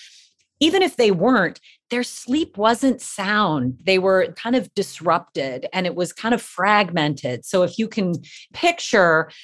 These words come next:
that what they were likely doing is doing a lot of tossing and turning, potentially doing a lot of, um, kind of mental perseverating. And we know in our caregiving youth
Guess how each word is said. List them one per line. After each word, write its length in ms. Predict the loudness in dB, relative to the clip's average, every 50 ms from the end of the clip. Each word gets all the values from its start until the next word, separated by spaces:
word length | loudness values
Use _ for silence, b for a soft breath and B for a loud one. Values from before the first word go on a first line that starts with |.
| B B -4
that 180 | -4 -4 -2 0
what 240 | 0 0 0 0
they 160 | 0 0 0 0
were 280 | -2 -4 -4 -2 0
likely 520 | 0 2 2 2 0 -2 -4 -6 -6 -4 -4
doing 400 | -4 -4 -4 -2 -2 -2 -2 -4
is 140 | -4 -4
doing 280 | -2 0 0 2 2 0
a 40 | 2
lot 200 | 2 2 2 2
of 120 | 0 -4
tossing 480 | -6 -4 -2 -2 -2 -2 -2 -2 0 0
and 120 | 0 -2 -2
turning, 500 | -6 -8 -6 -6 -6 -8 -10 -12 -14 -14 B B B B B B _ -4
potentially 1080 | -4 -4 -6 -6 -2 2 4 4 4 4 2 2 2 2 4 4 4 4 4 2 2
doing 360 | 2 2 2 2 2 2 2
a 80 | 2 2
lot 240 | 4 4 4 4 2
of, 180 | 0 -2 -4 -8 -8
um, 180 | -6 -6 -6 -6
kind 160 | -6 -6 -6
of 120 | -4 -2
mental 420 | 0 0 0 0 0 -2 -4 -2 -2
perseverating. 960 | -6 -8 -4 -2 0 0 0 0 -2 -4 -6 -6 -6 -8 -8 -8 -10 -12 B B B B B B _
And 280 | 2 4 4 4 4 4
we 100 | 4 4
know 640 | 4 4 4 4 4 4 4 4 4 4 2 2 0
in 140 | 0 0 0
our 140 | 0 -2 -2
caregiving 680 | -4 -4 -4 -2 -2 -2 -4 -4 -4 -2 -2 0 0 2
youth 400 | 2 2 2 2 0 -2 -6